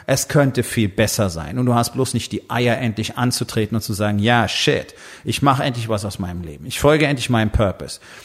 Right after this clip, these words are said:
Und unser aller Zweck, unser Purpose ist nämlich die Expansion, die lebenslange Expansion, das Wachstum. Und sich dem Ganzen zu verweigern, ist einfach nur Feigheit.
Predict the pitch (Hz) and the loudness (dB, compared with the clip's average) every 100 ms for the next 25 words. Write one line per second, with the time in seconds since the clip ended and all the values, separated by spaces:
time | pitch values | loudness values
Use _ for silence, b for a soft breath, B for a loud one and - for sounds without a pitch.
0 | B 127 135 131 - 151 156 120 - - | B 0 2 2 0 2 2 2 0 -2
1 | - 127 - - 104 107 - 131 123 104 | 2 2 0 -2 0 0 2 2 2 -2
2 | - - 113 110 - 113 - - 110 107 | -4 -2 0 -2 -4 -6 -6 -2 -2 0
3 | 104 95 92 87 120 139 139 135 - 113 | 0 -2 -4 0 2 4 4 2 2 0
4 | 113 117 - 117 - - 110 104 101 98 | 2 2 0 -4 -6 -4 -2 0 0 0
5 | 95 104 104 - - 87 - B B B | -2 -2 -2 -4 -8 -10 -12 B B B
6 | B - 117 110 139 139 127 127 123 - | B -4 -2 0 0 4 4 2 -2 -2
7 | 110 110 104 120 120 110 - 139 113 110 | -2 0 4 4 4 2 0 -2 -2 -2
8 | 101 - - 80 - - - - | -4 -4 -4 -4 -4 -12 -14 -18